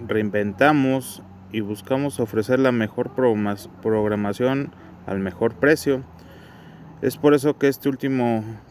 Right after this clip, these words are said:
cuatrimestre lanzamos grandes innovaciones y mejoras en todos los aspectos en nuestros productos. Por ejemplo, en tecnología, iniciamos con la transmisión de cinco canales en H D.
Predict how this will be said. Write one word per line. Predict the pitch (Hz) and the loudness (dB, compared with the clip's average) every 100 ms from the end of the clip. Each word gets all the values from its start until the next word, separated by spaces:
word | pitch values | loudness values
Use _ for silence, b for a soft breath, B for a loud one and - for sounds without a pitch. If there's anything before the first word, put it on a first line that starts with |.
| - | -2
cuatrimestre | 113 110 107 110 127 131 120 120 | 0 0 -2 0 0 0 0 2
lanzamos | 113 107 123 131 120 | 2 0 -2 0 2
grandes | 120 120 123 | 2 2 -2
innovaciones | 117 101 95 - 123 127 117 | -2 -4 -4 -2 -2 -2 -4
y | |
mejoras | 101 92 113 120 120 - | -8 -6 0 2 2 -2
en | 104 98 | -8 -2
todos | 110 123 123 | 2 4 4
los | 110 107 | 2 -2
aspectos | 90 - 117 - 120 - - | -6 -4 -4 0 -2 -4 -8
en | 107 | -6
nuestros | 98 - - | -6 -10 -10
productos. | 78 104 110 113 - 120 - - - - B B B B B B - | -4 -2 0 -2 0 -2 -2 -8 -6 -8 B B B B B B -2
Por | 101 | 0
ejemplo, | 101 123 131 120 | 2 2 2 4
en | 117 | 2
tecnología, | 110 101 104 104 104 104 135 139 143 147 | 2 0 0 0 0 0 0 2 4 2
iniciamos | 120 113 107 - 127 | -2 -2 -2 -2 -4
con | - 117 | -2 -4
la | 95 | -2
transmisión | 101 101 101 95 135 | -2 0 0 0 2
de | 127 107 | 2 2
cinco | 131 127 131 107 | 2 2 2 2
canales | 110 117 127 143 107 110 | 2 4 4 4 4 2
en | 110 110 | 4 4
H | 113 110 120 | 2 2 4
D. | 147 175 | 6 6